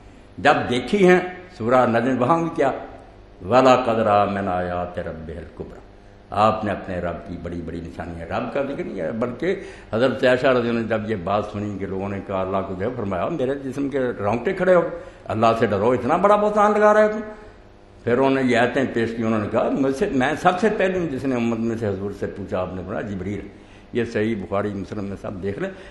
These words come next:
बाकी क़यामत के दिन जो है ना सामने आएगा, यहाँ नहीं, पर्दा। और इसमें डॉक्टर साहब बड़ी गहरी बात जो आम लोग नहीं सोचते,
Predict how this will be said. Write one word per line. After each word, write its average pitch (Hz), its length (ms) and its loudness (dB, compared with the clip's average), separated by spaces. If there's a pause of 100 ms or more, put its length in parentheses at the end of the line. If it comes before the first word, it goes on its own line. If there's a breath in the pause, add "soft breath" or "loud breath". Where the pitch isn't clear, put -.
(140)
बाकी 160 380 0
क़यामत 165 500 4
के 156 80 4
दिन 135 300 2
जो 107 100 2
है 127 80 2
ना 170 100 0
सामने 120 400 2
आएगा, 117 360 0
यहाँ 127 280 0
नहीं, 202 160 -2
पर्दा। 120 880 -2
और 123 160 2
इसमें 135 280 0
डॉक्टर 127 200 -2
साहब 180 160 0
बड़ी 147 140 -2
गहरी 139 420 2
बात 113 240 2
जो 113 140 0
आम 131 240 6
लोग 127 160 6
नहीं 135 100 4
सोचते, - 280 -2